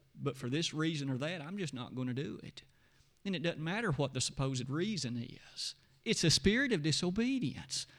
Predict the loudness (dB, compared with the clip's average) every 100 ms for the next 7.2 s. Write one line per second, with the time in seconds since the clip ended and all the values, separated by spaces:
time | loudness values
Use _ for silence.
0 | -6 8 12 12 12 4 4 4 4 6
1 | 8 8 8 6 6 6 6 8 8 8
2 | 8 10 10 10 8 2 0 2 0 0
3 | 0 2 0 -2 -2 -6 -10 -12 -14 -20
4 | _ _ -20 -20 -20 -20 -20 _ -20 _
5 | _ _ _ _ _ -6 -4 -2 -2 -2
6 | -4 -2 -2 -2 -4 -4 -6 -6 -12 -16
7 | -20 -20